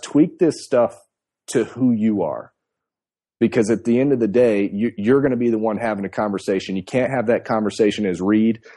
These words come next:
You can't have that conversation as, as Judson, um, because it's just not you. And like Reed said, investor,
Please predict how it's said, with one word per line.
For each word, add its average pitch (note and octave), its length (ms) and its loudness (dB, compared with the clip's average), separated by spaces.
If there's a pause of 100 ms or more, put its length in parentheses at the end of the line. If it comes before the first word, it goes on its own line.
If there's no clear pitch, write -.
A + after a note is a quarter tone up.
(120)
You G#2+ 80 0
can't A#2 240 0
have G#2+ 160 0
that G2+ 160 0
conversation G2+ 640 0
as, F#2 320 -4
as F#2 220 0
Judson, G#2+ 520 0 (480)
um, F#2 560 -4
because A#2+ 320 2
it's G#2 160 -6
just - 240 -4
not G#2+ 300 -2
you. A2 220 2
And G2 120 -2
like G2+ 220 0
Reed G2 260 -4
said, A2+ 220 0
investor, F#2+ 560 -2